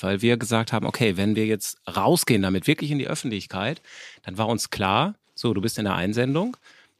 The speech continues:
in der nächsten Sendung, das wussten wir im Vorfeld,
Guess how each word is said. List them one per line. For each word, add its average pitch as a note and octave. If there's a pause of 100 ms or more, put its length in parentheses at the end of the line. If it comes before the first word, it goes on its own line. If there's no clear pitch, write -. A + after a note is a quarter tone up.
in A2+
der A#2
nächsten C#3+
Sendung, G2+ (880)
das -
wussten B3
wir F#3
im E3
Vorfeld, F#2